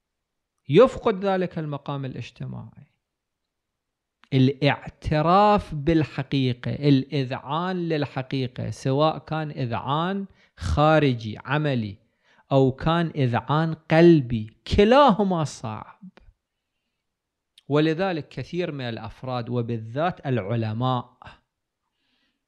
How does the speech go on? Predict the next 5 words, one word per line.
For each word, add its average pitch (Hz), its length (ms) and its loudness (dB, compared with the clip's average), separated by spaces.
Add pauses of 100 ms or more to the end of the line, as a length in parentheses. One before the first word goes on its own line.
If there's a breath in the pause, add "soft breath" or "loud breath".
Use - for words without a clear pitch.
(1400)
يصلون 185 800 6
إلى 156 300 2
الحقيقة، 120 560 -8
يشوف 214 720 2
الحقيقة 147 840 -2